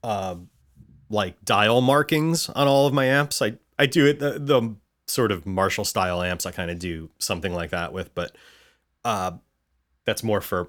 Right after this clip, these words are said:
aesthetics than anything else. But I've had guys, uh, occasionally, not, not commonly, or else I might have changed it by now, but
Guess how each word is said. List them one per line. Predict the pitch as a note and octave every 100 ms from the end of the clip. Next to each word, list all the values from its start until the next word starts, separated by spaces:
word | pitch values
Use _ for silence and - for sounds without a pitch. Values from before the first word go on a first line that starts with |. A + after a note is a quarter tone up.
| -
aesthetics | G2+ G#2+ F#2+ F#2 -
than | F2+
anything | F2+ E2+ F#2
else. | F2+ F2+ - - -
But | C3
I've | C#3
had | D#3+ C3
guys, | C#3 C3+ A2+ - - -
uh, | D3+ - -
occasionally, | C#3 F3 D3 C3 A2+ G#2+
not, | G#2+ A2 -
not | C#3+ C3+
commonly, | - A#2 A2 G2+ F#2 F2
or | E2+ G2
else | F2+
I | F#2+
might | F#2+
have | F2
changed | - F#2 F2+ E2+
it | D#2
by | E2+
now, | E2 E2
but | E2 -